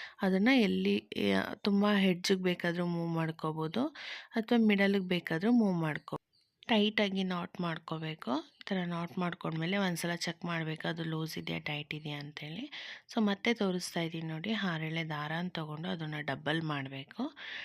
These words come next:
ಡಬಲ್ ಮಾಡ್ಬಿಟ್ಟು ನೆಕ್ಸ್ಟ್ ಅದನ್ನ ಸ್ಯಾರಿಗೆ ಡೈರೆಕ್ಟಾಗಿ ನೋಡಿ ಈ ಥರ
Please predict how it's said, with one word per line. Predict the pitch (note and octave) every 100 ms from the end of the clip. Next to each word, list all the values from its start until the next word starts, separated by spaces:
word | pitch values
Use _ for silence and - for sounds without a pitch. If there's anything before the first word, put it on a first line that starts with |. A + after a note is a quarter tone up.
| - -
ಡಬಲ್ | G3 G#3+ B3 G#3+
ಮಾಡ್ಬಿಟ್ಟು | F3 D#3+ D#3+ D#3+ - B3+
ನೆಕ್ಸ್ಟ್ | G#3+ F3 - F3+
ಅದನ್ನ | E3 D#3 F3+ C#4+ G#4 - - - - _ - _ A#3
ಸ್ಯಾರಿಗೆ | - G3+ F3+ F3 F#3+
ಡೈರೆಕ್ಟಾಗಿ | F#3+ E3 D#3+ D#3+ E3+ - D3 D#3 A3+ F4 -
ನೋಡಿ | A3 F#3+ F3+
ಈ |
ಥರ | E3+ E3